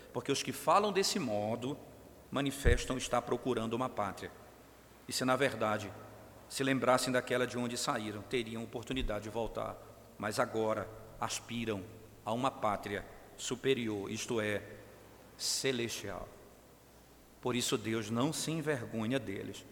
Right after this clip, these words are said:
de ser chamado o seu Deus, porquanto lhes preparou uma cidade. Estava implícito na promessa, a eternidade.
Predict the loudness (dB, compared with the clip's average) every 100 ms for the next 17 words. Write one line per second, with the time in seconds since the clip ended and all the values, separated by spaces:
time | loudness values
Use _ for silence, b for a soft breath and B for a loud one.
0 | -20 B B B -16 -6 -2 0 2 2
1 | 2 2 0 -2 -6 -8 -16 -18 -12 -2
2 | 4 4 4 -2 -4 -6 -8 -10 -16 -14
3 | -6 -2 0 -2 -2 -6 -10 -10 -20 -20
4 | -20 -12 -8 -8 -6 -6 0 0 0 -2
5 | -4 -8 -14 -18 -20 -20 -20 -20 -20 -20
6 | -20 -14 -10 -6 -6 -8 -10 -12 -14 -20
7 | -20 -20 -20 -20 -20 -20 -20 -20 -20 -20
8 | -20 -20 -20 -20 -14 -2 0 2 -2 -4
9 | -6 -6 -4 -4 -4 -2 -4 -6 -8 -8
10 | -10 -18 -20 -20 -20 -20 -20 -20 -20 -20
11 | -20 -20 -20 -20 -20 -20 -16 -8 -6 -4
12 | -6 -4 -6 -8 -12